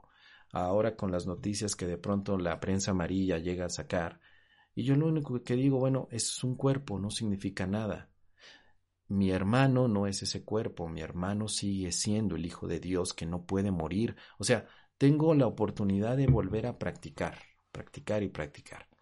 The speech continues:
Pero honestamente, hace unos cinco años, ver noticias de asesinatos me ponían muy mal,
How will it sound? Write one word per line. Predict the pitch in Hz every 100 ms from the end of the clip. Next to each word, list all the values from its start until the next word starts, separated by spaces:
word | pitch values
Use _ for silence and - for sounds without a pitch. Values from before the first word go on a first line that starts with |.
| _ - - _ _ _
Pero | - 90
honestamente, | 90 98 104 95 82 71 - _ - _ _ _ _ _ _
hace | 85 - 95
unos | 92
cinco | - 98 90
años, | 85 90 143 - - _ _ _ _ _ _ _ _ _ _ _ _ _ _ _ -
ver | 90 90 87
noticias | 85 - 95 - 80 73 -
de | -
asesinatos | - 73 - 78 82 - 98 - - _ _ -
me | 98 98 -
ponían | - 85 87 98 92
muy | 85 92 95
mal, | 78 76 76 -